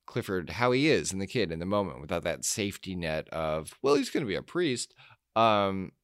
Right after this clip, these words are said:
'cause I think a lot of the tension is, and I'm not saying this is, like, a fun thing, but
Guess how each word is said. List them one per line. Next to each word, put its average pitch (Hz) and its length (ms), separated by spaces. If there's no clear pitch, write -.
'cause 147 320
I 127 100
think 156 160
a 156 60
lot 113 180
of 107 60
the 95 80
tension 117 680
is, 92 640
and 107 200
I'm 92 120
not 82 220
saying 90 320
this 85 180
is, 90 120
like, 85 120
a 67 80
fun 107 420
thing, 170 360
but 127 240